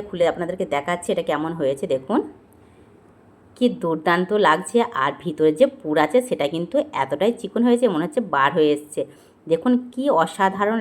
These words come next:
লাগছে। এগুলো সব আমি তুলে নেব, আর এর সঙ্গে আমি সস, আপনারা চাইলে কিন্তু স্যুপ যেটা দিয়ে পছন্দ করেন সেটা দিয়েও খেতে পারেন। আমি, আহ, সস দিয়ে এটাকে পরিবেশন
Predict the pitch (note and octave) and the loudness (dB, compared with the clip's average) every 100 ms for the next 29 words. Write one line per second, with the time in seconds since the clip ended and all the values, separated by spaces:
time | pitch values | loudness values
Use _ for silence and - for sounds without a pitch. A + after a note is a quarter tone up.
0 | E3+ D#3 - - E4+ - - _ _ _ | 2 0 0 2 2 0 -20 _ _ _
1 | - G3+ G#3 - F#3 F#3+ C#4+ G3 E3 D#3+ | -4 -2 -2 2 4 4 0 -2 0 0
2 | E3 C4+ - - C#3 C3 C3 - _ _ | 2 0 0 -2 0 0 -2 -10 _ _
3 | _ _ _ _ _ - D#3+ - F3+ F#3 | _ _ _ _ _ 0 0 2 2 2
4 | A3+ D4 - F3 F#3 F#3+ D3+ D#3+ E3+ E3+ | 2 0 2 4 4 2 -2 0 -2 0
5 | E3 F3 F3+ F#3+ F#3+ B3 - G3 F#3+ A3+ | 0 0 0 -2 0 -2 0 -2 2 2
6 | A#3 A#3+ B3 - G#3 G3 G#3+ D4+ - D#3+ | 4 0 2 0 0 -2 0 0 -2 -2
7 | D3 E3 F#3+ G#3+ G#3+ A3+ B3 G4 - _ | 2 2 2 0 0 2 2 0 -8 _
8 | _ _ _ _ - E3+ F#3+ A#3 G#3+ G3 | _ _ _ _ -2 0 2 0 2 2
9 | F3 F3 - F#3+ F#3+ F#3 G3 F#3 A#3 A#3 | 2 -2 0 2 2 2 4 4 0 2
10 | E3+ E3+ | 0 0